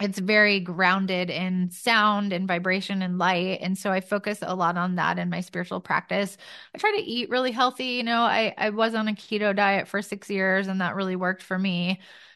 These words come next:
I, sometimes I do intermittent fasting. I'm about to hopefully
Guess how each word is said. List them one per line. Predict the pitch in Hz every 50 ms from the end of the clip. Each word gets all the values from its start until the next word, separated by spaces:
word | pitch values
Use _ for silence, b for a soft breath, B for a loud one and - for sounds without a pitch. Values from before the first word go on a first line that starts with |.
| B B -
I, | - 208 202 175 175 175 180 _
sometimes | - - 233 214 214 226 208 208
I | 202 196
do | 196 202 196
intermittent | - 170 196 196 190 190 190 170 190 202 -
fasting. | 240 220 220 226 - - 208 202 196 196 202 202
I'm | 190
about | 190 196 190 190 185 190
to | - 214 175 180 165
hopefully | 190 208 202 190 - 196 196 190 190 190 196 185